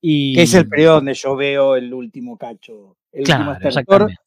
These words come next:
Speaker 2: que doy fe
Speaker 1: Exacto.
Speaker 2: que era un, que era, que eran, la edito-, el, el editorial era André, era Diego, y un flaco que era el diseñador, y nada más, ¿eh? No, no, no había
Speaker 1: Sí,
Speaker 2: más que
Speaker 1: sí, una, eh, un final,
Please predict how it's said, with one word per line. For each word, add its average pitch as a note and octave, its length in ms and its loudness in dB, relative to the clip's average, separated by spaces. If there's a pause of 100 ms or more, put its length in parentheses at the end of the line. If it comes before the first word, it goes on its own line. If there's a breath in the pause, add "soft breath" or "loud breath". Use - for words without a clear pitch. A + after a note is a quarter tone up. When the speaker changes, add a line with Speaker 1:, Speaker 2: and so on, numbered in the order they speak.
(140)
Speaker 2:
que F3 160 2
doy G3 240 6
fe - 200 0
Speaker 1:
Exacto. G3+ 180 6
Speaker 2:
que E3+ 180 0
era G3 400 6
un, D#3 480 -10 (180)
que D#3 100 -6
era, D#3 300 4
que D#3 100 -10
eran, C#3 320 -2 (260)
la A#2 120 -6
edito-, B2 240 -8 (200)
el, A2 200 -20
el A#2+ 140 -6
editorial A#2+ 520 -4
era C#3 340 0
André, B2+ 540 -2
era C3 200 0
Diego, G3+ 560 2 (220)
y G#3+ 360 0
un E3+ 160 -2
flaco D#3+ 280 0
que D3+ 60 -2
era C#3 80 -2
el C3+ 60 -4
diseñador, B2+ 600 -8
y C3+ 80 -10
nada D#3 180 -4
más, - 380 -6
¿eh? C#3 180 -14
No, B2+ 200 -20
no, A2+ 100 -20 (180)
no - 80 -16
había C3+ 200 -2
Speaker 1:
Sí, A#3+ 40 6
Speaker 2:
más A#3 160 6
que E3 80 4
Speaker 1:
sí, D#3 540 0
una, E3+ 420 -6
eh, C3 360 -4 (140 soft breath)
un D4+ 260 -2
final, B3 680 -4